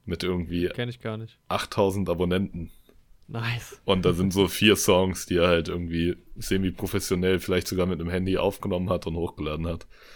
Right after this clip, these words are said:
Speaker 2: Ja, okay.
Speaker 1: <laughs>
Speaker 2: Ja, Miley Cyrus hat eine große Show, also die hat's wirklich so ein bisschen als Show verpackt, ähm, macht jeden Abend, also kündigt auch an, mit welchen Gästen sie quasi livestreamt.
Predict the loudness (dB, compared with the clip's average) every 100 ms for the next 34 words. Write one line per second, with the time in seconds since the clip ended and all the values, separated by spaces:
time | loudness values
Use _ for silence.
0 | -16 -12 -12 -10 -8 -8 -4 -4 -4 -8
1 | -8 -10 -10 -12 -14 -12 -10 -4 -2 -2
2 | -2 -2 -2 -4 -8 -6 -4 -4 -6 -6
3 | -2 0 -2 -4 -4 -6 -8 -8 -8 -8
4 | -10 -8 -8 -8 -6 -4 -6 -6 -8 -10
5 | -14 -6 -4 -2 -4 -6 -4 -4 -4 -4
6 | -4 -6 -8 -2 0 0 0 -4 -4 -4
7 | -4 -6 -4 -6 -6 -10 -10 -8 -10 -8
8 | -8 -8 -6 -6 -8 -10 -10 -10